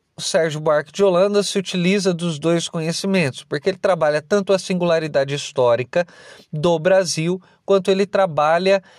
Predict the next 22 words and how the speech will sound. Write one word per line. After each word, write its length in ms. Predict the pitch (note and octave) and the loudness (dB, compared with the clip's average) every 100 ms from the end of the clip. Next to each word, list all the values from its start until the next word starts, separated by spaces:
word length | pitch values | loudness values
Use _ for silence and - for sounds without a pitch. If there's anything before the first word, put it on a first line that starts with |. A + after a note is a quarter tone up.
| - - | -20 -8
a 520 | - D3+ E3+ F#3 - _ _ _ _ - | -4 0 0 -2 -6 _ _ _ _ -4
conceitualização 1400 | G3+ A3 - G3+ F#3 G3 F3 E3 D3+ C#3+ - D#3+ F#3+ G3+ | -2 -2 0 -2 2 0 0 0 0 0 -2 -2 -2 -4
das 380 | D#3+ D#3+ D#3 C3 | -4 -2 -2 -4
raízes 800 | C3+ C3 D3 A3+ C4+ A#3 A#3+ - | -4 -2 -2 0 -2 -4 -8 -6
que 160 | G#3+ | -8
formam 720 | F#3 - D#3+ E3 D#3 D#3+ D#3 D3 | -8 0 2 2 0 -4 -2 -2
esse 240 | C#3 - | -2 -4
Brasil. 480 | C#3 B2+ A#2+ G#2 - _ _ - - - - | -2 -2 -2 -10 -16 _ _ -20 -20 -20 -10
É 80 | D#3 | -4
importante 680 | E3 - F3 C#3 D#3 D3 D3 | -4 0 -2 0 -2 -2 -4
notar 560 | C#3 C3+ G3+ G3+ C3 - - _ - | -4 -2 0 0 -2 -8 -20 _ -6
que 140 | G#3 | -2
o 80 | A3 | 0
livro, 560 | F#3 G#3+ B3+ F3 C#3+ | 0 2 0 0 -2
publicado 580 | C3 D3 C#3+ C#3 C#3+ C3+ | -2 -4 -4 -2 0 0
em 60 | C#3 | 0
mil 160 | D#3 | -2
novecentos 500 | D3 C3+ C3+ C3+ C3 | -2 -2 -4 -6 -6
e 60 | B2+ | -10
trinta 340 | - B2+ B2 | -6 -6 -2
e 80 | C#3+ | -4
seis, 540 | C#3 - G3 F#3+ C3+ | -2 0 2 2 -2